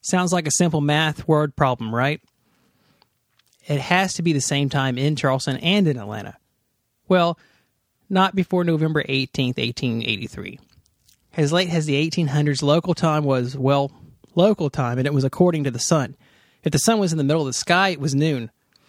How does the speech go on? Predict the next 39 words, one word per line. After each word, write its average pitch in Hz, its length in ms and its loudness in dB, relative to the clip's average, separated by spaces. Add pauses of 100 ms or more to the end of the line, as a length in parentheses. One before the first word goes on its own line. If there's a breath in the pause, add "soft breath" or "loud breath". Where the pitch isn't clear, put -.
(360 loud breath)
So - 140 2
if 175 80 -2
a - 20 -4
train 202 240 0
left 185 160 0
Charleston 170 380 0
at 143 100 -4
noon, 202 340 0 (140)
it 160 120 2
was 147 180 -2
not 160 260 0
yet 160 220 0
noon 165 260 0
in 139 100 -2
Atlanta. 135 460 -2 (540)
This 196 160 0
was 185 100 -2
causing 170 380 0
quite 165 320 2
a 170 60 0
headache 165 340 0
for 139 100 0
the 131 80 0
railroads 135 540 0
in 123 60 -2
the 123 40 -4
country, 131 360 -2
who 151 180 0
desperately 165 580 -2
wanted 151 380 0
a - 20 0
standardized 156 800 -2
time 147 440 0
to - 40 -8
deal 156 240 2
with 147 140 -2
confusing 139 460 -2
train 165 280 2
schedules. 120 580 -4